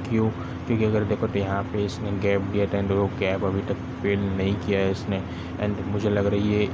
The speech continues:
ऊपर आ रहा है, जो इसी वजह से आ रहा है ये गैप फिलिंग के लिए and मुझे लग रहा है गैप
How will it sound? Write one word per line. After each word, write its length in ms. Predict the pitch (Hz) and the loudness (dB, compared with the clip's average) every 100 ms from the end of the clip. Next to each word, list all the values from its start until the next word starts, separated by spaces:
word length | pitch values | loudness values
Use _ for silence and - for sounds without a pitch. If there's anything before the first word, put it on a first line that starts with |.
| - | -2
ऊपर 320 | 104 95 107 98 | -2 0 0 0
आ 300 | - 104 107 | 0 0 2
रहा 120 | 107 | 4
है, 120 | 104 | 2
जो 220 | 98 107 | 2 2
इसी 440 | 104 - - - 117 | 2 -2 -6 0 2
वजह 240 | 110 107 | 4 2
से 120 | 104 | 0
आ 80 | 101 | 0
रहा 120 | 101 | 2
है 80 | 101 | 2
ये 80 | 98 98 | 0 2
गैप 260 | 98 98 - | 0 0 0
फिलिंग 300 | 101 101 104 | 0 2 0
के 100 | 104 | 0
लिए 140 | 101 | 0
and 100 | 101 | 0
मुझे 140 | 101 101 | 0 2
लग 120 | 101 | 2
रहा 140 | 101 | 2
है 60 | 98 | 0
गैप 160 | 98 | 0